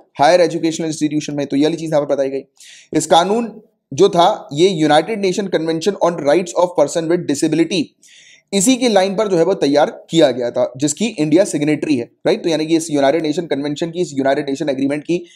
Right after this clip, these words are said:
इंडिया सिग्नेटरी है और इस कन्वेंशन के according ये कानून बनाना और पीडब्ल्यूडी, person with disability जो है उनको वेरियस बेनिफिट प्रोवाइड कराना,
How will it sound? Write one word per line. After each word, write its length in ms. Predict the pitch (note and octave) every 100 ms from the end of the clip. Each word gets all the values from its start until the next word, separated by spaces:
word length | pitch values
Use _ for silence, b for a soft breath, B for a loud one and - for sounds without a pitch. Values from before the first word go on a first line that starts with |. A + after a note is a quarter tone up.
| B
इंडिया 240 | C#3+ C#3 D#3+
सिग्नेटरी 480 | D#3+ C#3 D3+ F3 F3+
है 100 | A3
और 260 | - D#3+
इस 100 | F3
कन्वेंशन 440 | F3 D3 D3+ D#3+ F3+
के 80 | F3+
according 360 | D3+ C#3+ D3+ - _ _ _ C#3
ये 100 | D3
कानून 460 | C#3+ C#3+ F#3 G#3 -
बनाना 400 | C3 C3+ D3 F#3
और 440 | - D#3 - - _ -
पीडब्ल्यूडी, 540 | G3 G3+ F#3+ G3 F#3+ F3+
person 240 | C#3+ F3
with 140 | F3 D#3+
disability 440 | D3+ D3+ D3 G3
जो 100 | F3
है 80 | E3
उनको 320 | - D3+ D3
वेरियस 280 | D3 C#3+ D#3+
बेनिफिट 320 | C3+ C#3 E3+
प्रोवाइड 360 | E3 B2+ C#3 D3
कराना, 400 | B2+ B2+ G3